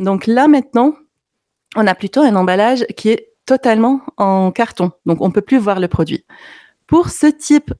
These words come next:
euh, de produit alimentaire, je ne pense pas que ça, ça va vraiment affecter le choix du consommateur parce que tous les consommateurs connaissent les pâtes.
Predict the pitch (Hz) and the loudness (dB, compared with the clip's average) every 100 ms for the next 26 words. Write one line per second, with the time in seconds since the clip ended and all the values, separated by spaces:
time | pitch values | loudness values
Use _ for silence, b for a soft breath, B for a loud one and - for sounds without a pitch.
0 | - 202 190 190 - 190 202 190 180 170 | -2 0 0 0 -2 0 0 0 0 0
1 | 202 220 277 269 _ b b b b _ | 0 0 0 -4 _ b b b b _
2 | _ - 190 214 226 208 - 294 262 208 | _ -4 0 0 0 -2 -2 -4 -2 0
3 | 202 190 - 202 196 175 220 247 - 220 | -2 -4 -4 -2 -2 0 0 0 -4 -8
4 | - 226 - 233 226 190 - 180 175 175 | -4 -4 -2 -2 0 -2 -2 -4 -2 -4
5 | 175 170 175 269 277 190 - - - - | -2 -2 -2 -2 -2 -6 -4 -6 -4 0
6 | 247 220 202 202 196 190 240 247 - 220 | 0 0 -2 0 -2 0 -2 -2 -2 2
7 | 233 247 - 175 160 156 - - | 2 0 -2 -4 -4 -6 -8 -18